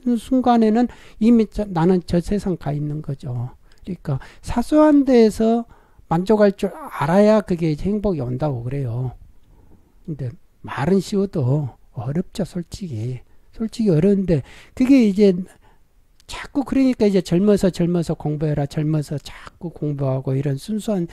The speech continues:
체험을 해라, 이런. 그래서 이제 기도하고 뭐 이렇게 하는 깨닫고 가고 수행하는 과정들이 이렇게 젊어서 이루어진다 이거죠.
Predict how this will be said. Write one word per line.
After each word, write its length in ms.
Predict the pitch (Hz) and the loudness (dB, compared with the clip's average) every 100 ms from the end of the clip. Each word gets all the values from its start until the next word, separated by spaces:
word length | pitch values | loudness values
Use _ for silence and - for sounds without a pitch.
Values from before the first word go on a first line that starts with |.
| - - - | -12 -20 -8
체험을 440 | - 226 214 147 | -2 0 0 -2
해라, 400 | 185 165 127 135 | -4 -4 -4 -4
이런. 380 | 151 139 135 202 - _ _ _ | -6 -6 -6 -8 -12 _ _ _
그래서 300 | - 277 240 | -4 -2 -2
이제 200 | 226 202 | -4 -4
기도하고 540 | 185 202 202 190 180 170 | -4 -2 2 2 2 -2
뭐 220 | 165 160 | -2 -2
이렇게 340 | 156 175 - | -2 -4 -4
하는 340 | 165 202 180 175 - | -4 -2 -2 -4 -8
깨닫고 520 | 220 220 196 - 160 | -8 -4 -4 -4 -6
가고 320 | 160 156 156 | -4 -6 -6
수행하는 460 | - 226 202 175 151 | -6 -4 -2 -2 -4
과정들이 580 | 156 151 151 143 139 | -6 -6 -6 -6 -6
이렇게 220 | 139 170 165 | -6 -6 -6
젊어서 500 | - 147 240 269 233 | -2 0 0 0 -4
이루어진다 720 | 175 165 156 143 143 127 123 | -4 -6 -6 -8 -6 -6 -6
이거죠. 420 | 147 147 143 139 | -8 -10 -8 -10